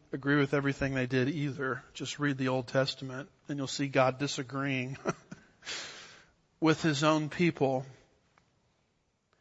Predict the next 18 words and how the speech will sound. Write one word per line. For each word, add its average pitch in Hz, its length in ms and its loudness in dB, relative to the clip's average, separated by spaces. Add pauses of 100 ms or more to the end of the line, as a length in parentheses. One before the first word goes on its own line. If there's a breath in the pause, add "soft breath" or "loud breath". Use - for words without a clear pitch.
(400)
But 180 140 4
when 196 220 4
you 190 160 2
develop 175 720 8
a 185 80 6
mindset 160 1120 4
that 151 180 2
says, 156 380 2
"Let's 147 280 0
get 151 180 4
rid 160 200 4
of 156 160 2
Israel," 127 480 -4 (1400 soft breath)
or 170 220 8
you 175 300 2
develop 175 680 6
a 156 160 8
theology 147 1200 6